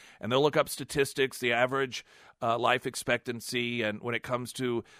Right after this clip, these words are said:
uh, medical care and health care, they put it in that context, and it'll show the United States is lower than a lot of European countries. But if you take car accidents, fatal car accidents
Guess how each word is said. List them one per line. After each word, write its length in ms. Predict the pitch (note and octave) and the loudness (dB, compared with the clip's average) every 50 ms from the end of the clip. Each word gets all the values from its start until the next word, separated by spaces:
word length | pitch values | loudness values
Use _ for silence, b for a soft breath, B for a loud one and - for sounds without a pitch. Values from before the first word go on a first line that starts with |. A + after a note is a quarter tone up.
| B B - | B B -4
uh, 160 | - G2 G2 | -4 -2 -2
medical 440 | G2+ G#2+ A#2+ B2 B2 A#2+ - B2+ A#2+ | -2 0 0 0 0 -2 -4 -8 -10
care 300 | - B2+ A#2+ A#2+ A#2+ A#2 | -8 -6 -4 -2 -2 -2
and 100 | A2+ G#2+ | -4 -4
health 280 | G#2+ A#2+ A#2 - - | -2 -2 -2 -2 -4
care, 280 | - - A#2+ A2 A2 A2+ | -8 -4 0 0 0 0
they 120 | A2 G#2+ | 0 -2
put 180 | - - C#3+ C#3 | -4 -2 0 0
it 80 | C3+ - | 0 0
in 60 | A2+ | 0
that 160 | G#2+ G2+ - | -4 -4 -4
context, 800 | - - C#3 C3+ C#3 C#3+ C#3+ - - A#2 G2 G2 G2+ - - G#2+ | -6 -2 0 0 0 0 -2 -4 -4 -4 -2 -2 -4 -4 -6 -6
and 100 | G#2 G#2 | -4 -2
it'll 160 | G#2 G#2+ G#2+ | -2 -2 -4
show 320 | - - A#2 A2 G#2+ G#2+ | -4 -2 0 2 2 2
the 100 | G#2 G#2 | 2 0
United 340 | G2+ G2+ G#2 G2+ G2+ F#2 E2 | -2 0 0 0 -2 -2 -4
States 520 | - - - A#2+ A2+ A2 G#2+ G2+ - - B B B B B B B - | -8 -6 -2 0 2 2 2 0 -4 -10 B B B B B B B -2
is 280 | A2 G#2 G2 F2+ G2 | 0 0 0 0 0
lower 440 | G#2 A2 A2+ A#2 A#2 G#2+ A2 A2 G#2+ | 2 4 4 6 6 4 4 2 2
than 360 | G2+ G2+ G2+ G2+ G2 G2 G2+ | 0 0 0 0 0 0 0
a 80 | G2+ G2+ | 0 0
lot 160 | G2+ F#2+ F#2+ | 2 2 0
of 80 | F2+ F#2+ | 0 -2
European 460 | F#2+ F#2 F2+ F2 - G#2 F2 E2 E2+ | -4 -4 -4 -4 -6 -8 -8 -8 -8
countries. 520 | - A2+ A#2 A#2+ - - - C#2 - - b b b b b b b b b b b b _ _ - | -6 -6 -8 -8 -8 -12 -14 -16 -16 -18 b b b b b b b b b b b b _ _ 0
But 100 | C#3 C#3 | 0 0
if 120 | B2+ - | 0 -2
you 80 | C#3+ B2+ | -4 -4
take 380 | - D3+ E3 G3 G#3 - - - _ _ _ _ _ _ | 0 2 2 2 2 0 -4 -14 _ _ _ _ _ _
car 380 | - - - C3+ C#3+ D3+ D3+ C#3+ | -10 -4 2 6 6 6 8 6
accidents, 720 | A2+ F#2+ F2+ - - - D2 B1 B1 B1+ C2 - - - - _ _ _ _ _ | 4 4 2 0 -6 -10 -12 -12 -14 -14 -14 -14 -16 -16 -18 _ _ _ _ _
fatal 300 | - C3 D3 D3+ D#3 D#3 | 2 2 6 6 4 4
car 280 | - B2+ C3+ A#2+ A#2+ A#2 | 4 2 2 2 4 4
accidents 600 | A2 G#2+ G2 - - G2+ G2+ G2+ G#2 G#2 - | 4 2 0 -2 -4 -4 -2 -2 -4 -4 -6